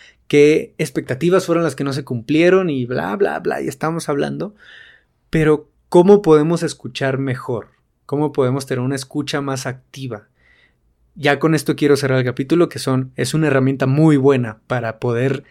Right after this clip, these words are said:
trabajar mejor los conflictos. La primera es concéntrese en estar interesado,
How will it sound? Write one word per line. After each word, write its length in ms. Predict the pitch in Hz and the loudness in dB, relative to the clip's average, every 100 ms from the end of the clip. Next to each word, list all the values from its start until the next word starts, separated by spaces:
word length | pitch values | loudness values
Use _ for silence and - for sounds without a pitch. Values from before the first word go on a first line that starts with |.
| _ - | _ -4
trabajar 380 | 139 120 131 | -2 0 0
mejor 260 | 135 131 147 | -2 -2 -4
los 120 | 131 | -4
conflictos. 640 | 131 113 131 127 - - _ _ - - - _ _ _ - | -6 -8 -6 -8 -10 -20 _ _ -20 -20 -20 _ _ _ 0
La 240 | 139 131 | 2 2
primera 520 | 143 135 180 254 302 _ - | 0 4 4 4 2 _ 0
es 420 | 151 185 - _ _ _ | 2 2 -4 _ _ _
concéntrese 1120 | - 135 135 - 160 180 185 196 196 202 202 - | -2 0 0 2 2 4 4 4 6 4 4 -2
en 220 | 147 139 | -2 0
estar 600 | 135 131 - 143 147 - - | -2 -2 0 2 2 -2 -4
interesado, 1000 | 156 135 139 120 - 147 143 113 104 | -4 0 -2 -2 -4 0 0 0 -6